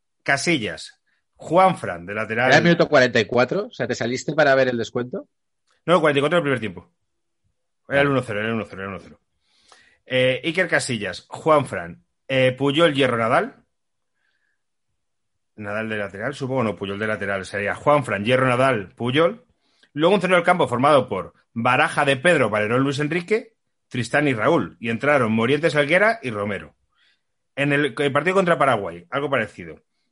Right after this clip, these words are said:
Speaker 1: Casillas, Juanfran, Puyol, Hierro, Nadal, Baraja, De Pedro, Valerón, Luis Enrique, Tristán, Raúl. Y entraron Helguera, Morientes y Xavi Hernández. O sea, joder, y luego Iker Casillas,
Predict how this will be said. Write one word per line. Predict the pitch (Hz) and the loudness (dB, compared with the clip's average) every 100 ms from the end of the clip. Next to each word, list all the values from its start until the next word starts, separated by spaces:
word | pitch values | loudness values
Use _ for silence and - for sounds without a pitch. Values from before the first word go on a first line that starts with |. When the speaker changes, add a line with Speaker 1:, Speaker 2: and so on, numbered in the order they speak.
| _ _ - | _ _ -8
Speaker 1:
Casillas, | 113 - 151 120 - | -6 -4 -2 -2 0
Juanfran, | 143 131 120 113 | -2 0 -2 -2
Puyol, | 120 131 | -2 0
Hierro, | 117 117 | 0 0
Nadal, | 135 160 196 240 | 0 2 2 -2
Baraja, | - 113 127 139 | -6 -4 -2 -2
De | 131 | -2
Pedro, | 147 151 | 0 0
Valerón, | 120 117 131 | 0 0 0
Luis | 135 131 | -2 -4
Enrique, | 147 180 190 185 | -6 -6 -6 -6
Tristán, | 131 113 127 113 | -8 -6 -4 -4
Raúl. | 90 87 - _ _ _ | -8 -10 -16 _ _ _
Y | 107 | -10
entraron | 110 143 170 196 - | -2 0 2 0 -8
Helguera, | 113 131 135 | -4 -2 0
Morientes | 131 170 202 - | -2 -2 -6 -6
y | 123 127 | -8 -2
Xavi | 147 135 | 0 0
Hernández. | 107 92 85 80 78 _ _ _ _ _ _ _ _ _ _ _ _ - | -2 -6 -14 -16 -20 _ _ _ _ _ _ _ _ _ _ _ _ -20
O | |
sea, | - 92 87 | -12 -8 -8
joder, | 95 113 110 95 | -6 -6 -6 -8
y | |
luego | 110 123 101 - | -2 -2 -2 -8
Iker | 131 135 131 | -10 -6 -6
Casillas, | 131 151 143 98 - | -6 -4 -4 -4 -8